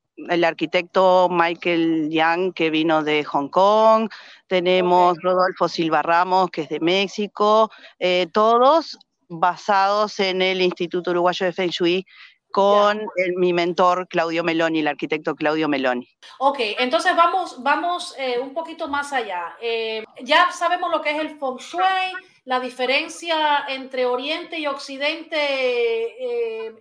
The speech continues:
Speaker 2: es más que nada... Eh, ¿a ti te gusta más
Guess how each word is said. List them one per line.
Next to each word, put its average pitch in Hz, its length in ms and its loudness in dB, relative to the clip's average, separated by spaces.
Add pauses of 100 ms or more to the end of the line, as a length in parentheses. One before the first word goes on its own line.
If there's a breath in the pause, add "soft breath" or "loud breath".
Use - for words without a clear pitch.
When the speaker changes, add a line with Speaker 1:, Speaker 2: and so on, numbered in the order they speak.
(160)
Speaker 2:
es 320 320 0
más 311 300 -2 (100)
que 302 140 -2
nada... 294 840 0 (300 loud breath)
Eh, 226 400 -4 (600)
¿a 262 100 -2
ti 349 120 -6
te 359 160 -2
gusta 349 260 -6
más 311 320 -4